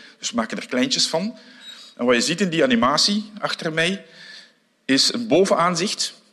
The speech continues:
helikopterzicht als je wil, van honderdeenentwintig wielrenners. Die rijden in stilstaande lucht, waarbij de eerste, hè, helemaal vooraan, aan de linkerzijde, die zit vol in de wind.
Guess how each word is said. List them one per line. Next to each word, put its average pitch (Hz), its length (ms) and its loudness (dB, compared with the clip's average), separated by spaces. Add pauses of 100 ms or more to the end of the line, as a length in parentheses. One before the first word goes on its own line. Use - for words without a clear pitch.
helikopterzicht 139 840 -2
als - 160 2
je 123 80 0
wil, 160 460 -2
van 110 440 2
honderdeenentwintig 180 1400 -2
wielrenners. 156 640 0 (680)
Die 117 440 2
rijden 131 340 2
in 120 80 -4
stilstaande 147 440 0
lucht, 180 180 0
waarbij 117 220 0
de 110 120 -6
eerste, 165 360 0
hè, 170 220 -6
helemaal 131 320 -4
vooraan, 131 580 -2 (500)
aan 117 100 -10
de 110 60 -4
linkerzijde, 135 720 -2 (220)
die 165 140 -2
zit 127 160 0
vol 139 180 2
in 131 60 0
de 107 80 0
wind. 165 380 -2